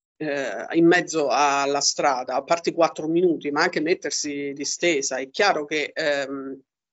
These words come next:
dal, da come viene ripresa anche dalla telecamera, lei non viene vista mai in piedi, quindi l'ipotesi che si può fare è che effettivamente sia, eh, ruzzolata via da,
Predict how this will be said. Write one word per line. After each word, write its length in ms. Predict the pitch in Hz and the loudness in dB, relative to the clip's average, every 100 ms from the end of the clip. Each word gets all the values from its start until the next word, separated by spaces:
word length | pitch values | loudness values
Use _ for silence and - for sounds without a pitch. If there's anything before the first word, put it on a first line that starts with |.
| _ _ _ _ _ 165 | _ _ _ _ _ -14
dal, 580 | 147 151 151 143 143 139 | -10 -8 -4 -4 -2 -4
da 140 | 139 147 | -4 -6
come 220 | 175 170 | -2 0
viene 640 | 156 151 147 147 147 143 | 2 2 4 4 2 0
ripresa 420 | 139 143 165 - 143 | -2 0 0 0 -4
anche 200 | 151 165 | -6 -8
dalla 220 | 156 156 | -8 -4
telecamera, 720 | 170 175 170 160 156 170 170 - _ _ _ _ - | -4 -2 -2 -2 -2 0 -2 -4 _ _ _ _ -4
lei 260 | 151 170 | 0 2
non 120 | 170 151 | 2 0
viene 200 | 151 147 | -2 -4
vista 300 | 143 - 165 | -6 -6 -4
mai 180 | 151 | -4
in 80 | - | -6
piedi, 460 | - - - - - | -14 -16 -14 -12 -8
quindi 960 | 156 147 82 69 65 67 62 69 71 71 _ _ | -6 -6 -6 -6 -6 -6 -8 -8 -10 -14 _ _
l'ipotesi 520 | 160 - 175 160 - | -4 0 2 0 -4
che 100 | 151 | -4
si 160 | - 160 | -4 -4
può 120 | 180 | -6
fare 300 | - 139 143 | -6 -6 -4
è 20 | 165 | -6
che 60 | |
effettivamente 720 | 156 - - 175 165 156 151 151 | -8 -10 -6 -2 0 -2 -4 -4
sia, 400 | - 135 131 - | -2 -4 -6 -6
eh, 200 | 151 147 | -4 -4
ruzzolata 580 | 165 - 156 147 151 165 | -4 -4 -2 0 0 -2
via 300 | 165 151 143 | -2 -4 -4
da, 180 | 117 | -6